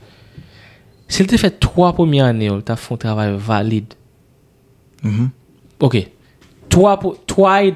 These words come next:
Speaker 1: twa pwen senk. Premye ane yo, l ap fè yon travay valid. Li fèt en pwen senk. Dènye ane yo ap fè sa l ap fè a, twa pwen senk. Sa l te fè anvè yo pa konte ankò, paske sosyete a pèdi konfyans nan ou.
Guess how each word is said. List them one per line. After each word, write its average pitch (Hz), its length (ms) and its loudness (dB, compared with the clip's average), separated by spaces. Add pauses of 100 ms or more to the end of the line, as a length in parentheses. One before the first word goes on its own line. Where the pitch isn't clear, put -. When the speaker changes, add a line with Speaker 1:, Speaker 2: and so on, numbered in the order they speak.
Speaker 1:
twa 196 220 0
pwen 160 260 -4
senk. - 440 -4 (220)
Premye 131 240 4
ane 107 200 0
yo, 101 60 -2
l 107 100 -4
ap 107 60 -8
fè - 140 -6
yon 104 100 -6
travay 101 320 -2
valid. 101 320 -6
Li 113 80 -6
fèt - 220 -6 (320)
en 151 120 4
pwen 127 220 0
senk. - 400 0
Dènye 120 260 2
ane 107 160 -6
yo 107 60 -6
ap - 60 -14
fè 120 140 -8
sa 123 140 -4
l 117 60 -4
ap 113 80 -8
fè 127 160 -2
a, 139 100 0 (1300)
twa 143 260 2
pwen 127 200 0
senk. - 300 -2
Sa 127 120 0
l 120 60 -8
te 120 100 -4
fè 117 140 -4
anvè 107 220 -4
yo 110 100 -6
pa 95 220 -6
konte - 320 -10
ankò, - 360 -10 (1800)
paske 117 380 4
sosyete 131 840 2
a 123 100 2 (800)
pèdi 107 460 2
konfyans 107 480 -6
nan 98 220 -8
ou. 101 180 -6